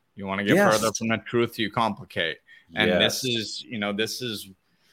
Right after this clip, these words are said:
Speaker 1: sometimes it takes us a little while to get there, but if you keep going, y-, you find that the, the most beautiful truths are the simplest, you
Speaker 2: Yes.
Speaker 1: know?
Speaker 2: And I totally believe that in this instance. We're, we're
Speaker 1: Yeah.
Speaker 2: so overcomplicating it.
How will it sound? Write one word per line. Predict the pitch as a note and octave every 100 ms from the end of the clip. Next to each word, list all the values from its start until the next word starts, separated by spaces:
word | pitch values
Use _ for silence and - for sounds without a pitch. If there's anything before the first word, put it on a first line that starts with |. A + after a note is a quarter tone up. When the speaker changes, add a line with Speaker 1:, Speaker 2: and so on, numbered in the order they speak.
| _
Speaker 1:
sometimes | - C#3 C#3 C#3+ A2
it | G2+
takes | C3+ C3 C3+
us | -
a | B2
little | B2 A2+
while | A2+ B2 B2+
to | - G2
get | A#2 D#3
there, | A2 F#2+ F#2
but | G2
if | F#2+ G#2+
you |
keep | G2 C#3 C3
going, | C3 D#3 G#2+ F#2+ F#2+ B2
y-, | A#2 -
you | A#2
find | G#2+ C3+ C#3 A#2
that | A2 G#2 G#2
the, | G#2+ -
the | G#2
most | A2 A2+ -
beautiful | A#2+ B2 C3+ B2
truths | - B2+ A#2 G2 F2+ - - _ _ -
are | G#2+ F#2 F#2
the | F2+
simplest, | - A#2 G#2+ D#2+ - - - _ _ _ _ -
you | D#2+
Speaker 2:
Yes. | C#2+ -
Speaker 1:
know? | G#2+
Speaker 2:
And | F2+
I | F#2+
totally | G2+ - A#2+ A2+ A2+
believe | G#2 G2+
that | F#2 E2
in | E2+
this | D#2+ -
instance. | C#2+ - - - - - -
We're, | F2 E2
we're | D#2+ D#2+
Speaker 1:
Yeah. | -
Speaker 2:
so | - G#2 G2+
overcomplicating | F#2+ - E2+ D2+ D2 C2
it. | B1+